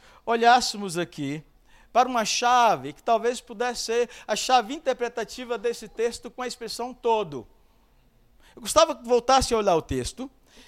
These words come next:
e nós tentássemos encontrar aqui o que o Senhor Jesus está falando dos todos.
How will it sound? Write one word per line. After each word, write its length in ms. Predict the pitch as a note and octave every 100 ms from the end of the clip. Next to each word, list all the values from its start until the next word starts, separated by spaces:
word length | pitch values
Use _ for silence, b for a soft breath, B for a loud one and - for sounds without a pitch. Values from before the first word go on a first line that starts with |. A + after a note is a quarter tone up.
| b
e 80 | -
nós 320 | G#3+ C#4 C#4+
tentássemos 600 | - C4 C4 C4 B3+ B3 A3+
encontrar 560 | A#3+ A#3 G3+ A3+ A#3
aqui 480 | G3+ - D#3 D3+ F3 - B B
o 100 | A#3
que 140 | C#4
o 60 | D4
Senhor 280 | - C#4+ C#4+
Jesus 440 | C4 G#3 G3+ G#3
está 160 | - A3+
falando 320 | A3+ E3+ D#3
dos 120 | E3+
todos. 560 | - D4+ C#4+ C#3+ -